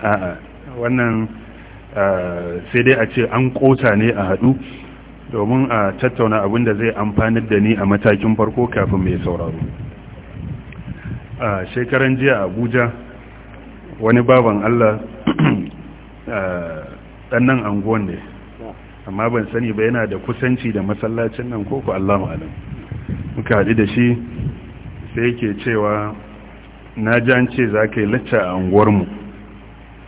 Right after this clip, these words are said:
Speaker 1: Sai na ce, "Eh, ƙwarai da gaske." Sai ya ce, "Ah, Allah ya azurta mu da wani bawan Allah, wanda in ana siyan makwabtaka, zan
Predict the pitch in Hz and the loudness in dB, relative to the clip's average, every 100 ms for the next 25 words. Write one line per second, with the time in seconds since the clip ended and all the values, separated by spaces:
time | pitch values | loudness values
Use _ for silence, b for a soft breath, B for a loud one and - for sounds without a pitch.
0 | - - - - - - - - - - | -20 -20 -20 -20 -20 -20 -20 -20 -12 -4
1 | 98 101 101 107 98 95 95 101 104 101 | -2 -2 0 -2 0 0 0 0 0 0
2 | 92 80 - 87 82 - - - - 95 | -4 -8 -12 -14 -16 -18 -20 -20 -20 -20
3 | - 110 110 110 - 113 98 87 80 82 | -10 -4 -2 -2 -2 -2 -2 -6 -8 -14
4 | - - - - - - - - - - | -18 -20 -20 -20 -20 -20 -20 -20 -18 -10
5 | 113 95 92 87 85 82 - - 113 123 | -4 -2 -2 -4 -6 -6 -6 -2 2 4
6 | 117 113 113 117 123 113 - - 110 110 | 6 6 4 2 0 0 -4 0 0 2
7 | 104 98 - - 113 104 110 113 113 117 | 0 -2 -6 -8 -2 0 2 2 2 2
8 | 113 101 101 101 95 - - - - - | 0 -2 -4 -4 -4 -8 -16 -18 -20 -20
9 | - - B B B B B - - 120 | -20 -20 B B B B B -20 -18 -6
10 | 104 120 131 120 104 90 85 - - - | 0 2 4 4 2 2 -6 -16 -20 -20
11 | - - - - 131 135 139 143 120 101 | -20 -20 -14 -2 0 2 0 2 0 -2
12 | 110 110 123 120 110 98 - 117 107 95 | -4 -2 -2 -2 -4 -6 -4 -4 -2 -4
13 | 95 120 | -2 -2